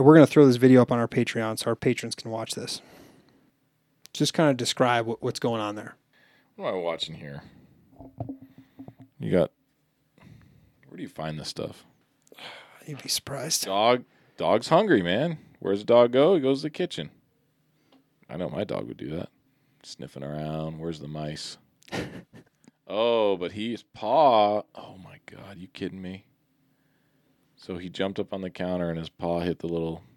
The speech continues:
Speaker 2: electronic buttons.
Speaker 1: On the stove.
Speaker 2: Yeah.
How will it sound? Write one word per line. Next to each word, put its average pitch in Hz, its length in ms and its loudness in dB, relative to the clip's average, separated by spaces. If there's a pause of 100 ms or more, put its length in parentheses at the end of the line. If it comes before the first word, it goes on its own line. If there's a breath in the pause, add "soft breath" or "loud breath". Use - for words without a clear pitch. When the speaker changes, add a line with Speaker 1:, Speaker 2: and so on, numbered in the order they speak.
(300)
Speaker 2:
electronic 82 500 -8
buttons. 76 440 -14 (680)
Speaker 1:
On 135 180 0
the 123 80 0
stove. 127 420 2
Speaker 2:
Yeah. 101 320 2